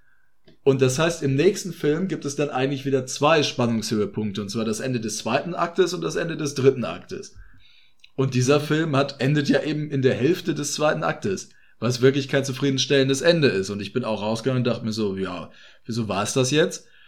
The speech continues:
Ähm, aber ja, ich kann verstehen, warum der Film in zwei Teile geteilt wurde.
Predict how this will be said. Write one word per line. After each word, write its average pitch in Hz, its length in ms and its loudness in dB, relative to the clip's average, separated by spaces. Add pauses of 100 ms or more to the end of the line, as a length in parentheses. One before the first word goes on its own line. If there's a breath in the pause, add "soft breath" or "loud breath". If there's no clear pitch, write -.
(460 soft breath)
Ähm, 123 720 4 (360)
aber 123 260 4
ja, 117 500 2
ich 113 180 -2
kann 139 180 0
verstehen, 135 540 2
warum 135 260 4
der 131 120 4
Film 139 220 0
in 120 80 -2
zwei 113 260 -2
Teile 123 320 0
geteilt 147 580 0
wurde. 190 680 4